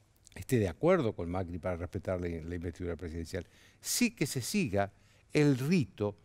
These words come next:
la tradición que se había seguido siempre y que era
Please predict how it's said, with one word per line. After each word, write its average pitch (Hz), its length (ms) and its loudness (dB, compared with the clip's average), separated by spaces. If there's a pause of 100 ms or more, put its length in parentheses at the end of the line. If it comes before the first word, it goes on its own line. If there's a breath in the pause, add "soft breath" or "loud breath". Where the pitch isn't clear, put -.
(360 soft breath)
la 143 320 6
tradición 123 880 2
que 117 120 -4
se 123 140 -2
había 127 320 4
seguido 113 360 -2
siempre 120 560 0 (1000)
y 143 100 -2
que 151 220 4
era 147 200 4